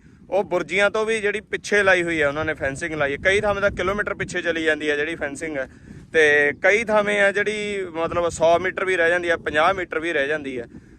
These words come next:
ਤੇ ਸਿਕਿਉਰਿਟੀ ਜ਼ਿਆਦਾ ਟਾਈਟ ਹੋਣ ਕਰਕੇ ਆਪਣੇ ਵਾਲੇ ਪਾਸੇ ਉਧਰ ਕੈਮਰਾ, ਹਲਚਲ, ਕੋਈ ਬੰਦਾ ਅਲਾਉਡ ਨਹੀਂ। ਤੇ ਬਸ ਆ ਹੁਣ ਤੁਹਾਨੂੰ ਜਿਹੜਾ ਆਹੀ ਸਮਝ ਲਓ, ਬਸ ਆਹ ਪਾਕਿਸਤਾਨ ਹੈਗਾ, ਸਾਹਮਣੇ ਵਾਲੇ ਪਾਸੇ ਇੰਡੀਆ,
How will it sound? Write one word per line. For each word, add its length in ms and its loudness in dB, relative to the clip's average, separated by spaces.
ਤੇ 400 -4
ਸਿਕਿਉਰਿਟੀ 420 -6
ਜ਼ਿਆਦਾ 320 4
ਟਾਈਟ 280 2
ਹੋਣ 240 -4
ਕਰਕੇ 260 -2
ਆਪਣੇ 240 -2
ਵਾਲੇ 140 -2
ਪਾਸੇ 360 -4
ਉਧਰ 260 -2
ਕੈਮਰਾ, 680 4
ਹਲਚਲ, 480 2
ਕੋਈ 280 -2
ਬੰਦਾ 360 0
ਅਲਾਉਡ 280 -2
ਨਹੀਂ। 140 -8
ਤੇ 500 2
ਬਸ 220 2
ਆ 140 4
ਹੁਣ 180 -2
ਤੁਹਾਨੂੰ 340 -2
ਜਿਹੜਾ 300 0
ਆਹੀ 380 2
ਸਮਝ 240 -2
ਲਓ, 140 -2
ਬਸ 420 -4
ਆਹ 220 0
ਪਾਕਿਸਤਾਨ 520 -4
ਹੈਗਾ, 220 -4
ਸਾਹਮਣੇ 260 -2
ਵਾਲੇ 120 0
ਪਾਸੇ 280 0
ਇੰਡੀਆ, 340 -2